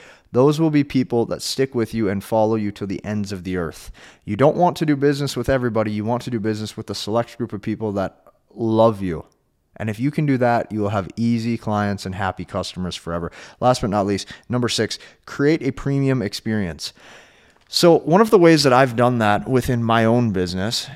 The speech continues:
is I started to understand the core human desires of a lot of men that I was working with. So a lot of times guys wanted to level up in dating, or they wanted to level up and get a girlfriend. Okay.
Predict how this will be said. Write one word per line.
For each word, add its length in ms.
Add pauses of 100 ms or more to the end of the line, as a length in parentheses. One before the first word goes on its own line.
is 300
I 60
started 340
to 80
understand 420
the 40
core 340
human 280
desires 440
of 60
a 60
lot 160
of 60
men 280
that 100
I 60
was 180
working 360
with. 380
So 300
a 100
lot 200
of 80
times 280
guys 320
wanted 360
to 220
level 300
up 140
in 120
dating, 480
or 180
they 100
wanted 280
to 100
level 280
up 140
and 220
get 120
a 80
girlfriend. 600 (300)
Okay. 220